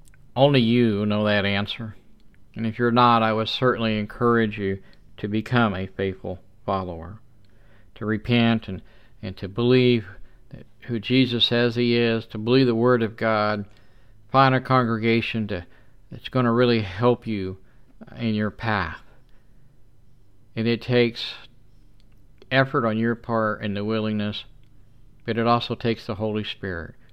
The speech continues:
uh, working in your life. Find somebody, find a church, find a, a group of people who are really honestly faithful.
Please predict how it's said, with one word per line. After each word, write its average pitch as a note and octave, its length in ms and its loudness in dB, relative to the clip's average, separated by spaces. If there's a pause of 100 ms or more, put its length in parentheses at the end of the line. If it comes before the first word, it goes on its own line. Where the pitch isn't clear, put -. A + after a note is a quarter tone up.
(300)
uh, G2 160 -18 (260)
working G#2 380 -4
in G2+ 100 -2
your G2 220 -2
life. E2+ 320 -8 (840)
Find A#2+ 420 4 (340)
somebody, F#2+ 640 -2 (580)
find C3 240 2
a B2 60 0
church, G#2+ 420 -6
find C3+ 240 0
a, A#2+ 100 -6 (300)
a B2 60 -2
group C3+ 320 0
of A#2+ 100 -4
people A#2+ 400 0
who A#2 140 0
are G#2+ 180 0
really B2 580 2
honestly G#2+ 680 -4 (400)
faithful. G#2 480 -4